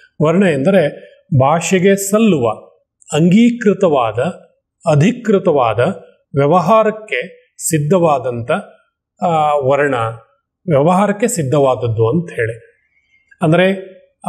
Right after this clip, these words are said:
ಅಂಗೀಕೃತವಾದದ್ದು, ಒಂದು ಸಮಾಜ ಒಪ್ಪಿಕೊಂಡಿರ್ಬೇಕು. ಈಗ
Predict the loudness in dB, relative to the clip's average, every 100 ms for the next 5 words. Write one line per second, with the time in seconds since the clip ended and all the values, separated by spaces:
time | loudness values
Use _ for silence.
0 | 0 4 4 4 2 0 4 2 2 -4
1 | -6 -2 0 0 0 -2 0 2 2 2
2 | 0 0 0 0 -2 -4 -6 -16 _ _
3 | _ -4 2